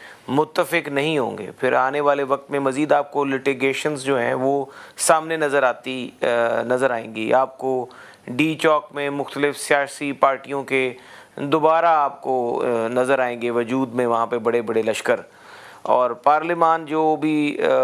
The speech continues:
या सूबाई असम्बली वहाँ पर चेयरिंग क्रॉस में या केपीके में सूबाई असम्बली के सामने आपको दोबारा इसी तरह के लश्कर नज़र आएंगे जो मुत्तफिक नहीं होंगे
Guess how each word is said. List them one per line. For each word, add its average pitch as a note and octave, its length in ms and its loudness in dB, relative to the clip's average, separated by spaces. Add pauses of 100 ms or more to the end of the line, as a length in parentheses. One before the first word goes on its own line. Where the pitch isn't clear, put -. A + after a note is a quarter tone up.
(120)
या C#3 500 2 (300)
सूबाई D3 320 4
असम्बली C#3 680 -2 (140)
वहाँ B2+ 200 4
पर B2 360 -2 (260)
चेयरिंग D#3+ 340 2
क्रॉस C#3+ 360 2
में C3+ 240 -2
या B2 240 4
केपीके D3+ 500 -2
में D3 120 0
सूबाई C3+ 320 0
असम्बली B2+ 360 -6
के C3 100 0
सामने B2 360 -2
आपको B2 300 -2
दोबारा B2 540 2 (420)
इसी B2+ 200 -4
तरह C3+ 240 2
के B2+ 120 -10
लश्कर B2+ 340 -2
नज़र B2+ 280 0
आएंगे A#2+ 280 -2
जो B2+ 120 0
मुत्तफिक E3+ 480 -2
नहीं E3+ 200 -2
होंगे C#3 400 -2